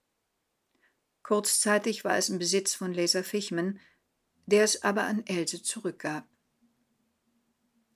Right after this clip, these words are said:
Neunzehnhundertvierundvierzig übernahm es René Michaeli, die das Album neunzehnhundertachtundvierzig mit nach Israel nimmt. Heute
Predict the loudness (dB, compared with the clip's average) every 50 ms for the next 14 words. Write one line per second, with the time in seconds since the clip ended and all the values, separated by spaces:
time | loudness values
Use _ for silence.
0 | -20 -20 -20 -20 _ _ 8 10 10 10 10 8 8 6 8 8 6 4 2 0
1 | -2 -4 -2 0 0 0 0 -2 0 0 0 0 0 -4 -2 -4 -4 -6 -8 _
2 | _ 0 2 4 4 6 4 4 4 4 2 0 0 0 -2 -2 0 0 0 2
3 | 2 0 0 0 -2 -2 0 0 -2 0 0 0 0 -2 -4 -10 -20 _ _ _
4 | _ _ _ _ _ _ _ _ -2 2 4 4 4 4 4 6 6 6 6 4
5 | 0 2 2 2 2 2 0 0 0 0 -2 -2 -2 -2 -6 -6 -6 -4 -6 -6
6 | -6 -2 -2 -2 0 0 -2 -4 -4 -4 -8 -6 -4 -6 -6 -6 -6 -2 -2 -2
7 | 0 0 -2 -2 -2 -2 -2 -2 -4 -6 -8 -12 -20 _ _ _ _ _ _ _
8 | _ _ _ _ _ _ _ _ _ _ _ _ _ _ _ _ _ _ _ _
9 | _ 6 6 6 6 6 2 -2 -2 -2 -4